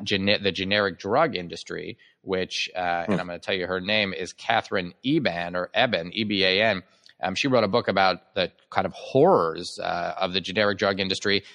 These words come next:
Speaker 1: uh, that are happening, the things that, you know, you, you think you're getting a drug that's a-, that's similar to, um, the gen-, the brand name drug, but some of these companies, uh, in India, one she talks about specifically that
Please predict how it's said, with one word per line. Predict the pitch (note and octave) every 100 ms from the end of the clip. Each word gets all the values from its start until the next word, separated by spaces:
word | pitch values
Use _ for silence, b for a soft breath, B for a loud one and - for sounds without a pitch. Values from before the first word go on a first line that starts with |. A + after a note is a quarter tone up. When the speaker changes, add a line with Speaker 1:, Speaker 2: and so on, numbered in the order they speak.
| B B
Speaker 1:
uh, | - F2
that | E2+ F2+
are |
happening, | F2 A#2 A2 G#2+ G#2
the | F2+ E2+
things | A2+ G#2+ E2+
that, | F2+ E2+
you | - F#2
know, |
you, | F2+ F2+ F2
you | G2+ F2
think | B2+ A2+
you're | A#2
getting | G#2+ G#2
a | G2+
drug | A2 G#2 G2
that's | F#2 -
a-, | F#2 G2 -
that's | G2 - -
similar | A#2 G#2+ G2+
to, | F#2 G#2 F#2+ F#2
um, | F2 F2 E2+ E2+ - -
the | F#2 F2
gen-, | F#2 F#2+
the | G2+ F#2+ F2
brand | - G2+ A2
name | A2 G#2+
drug, | G#2 G#2 G#2
but | F#2+ F2 b b
some | - - A2+
of | G#2+
these | G2+ -
companies, | A2+ G#2+ A2 A2 G2+ F2+
uh, | E2+ E2
in | E2+
India, | G2+ A#2 A2+ G#2
one | G2 G#2+
she | G2 G2+
talks | G#2 F#2+
about | F2+ F2+
specifically | - F#2 A#2+ G#2+ A2+ A2
that | G2 F#2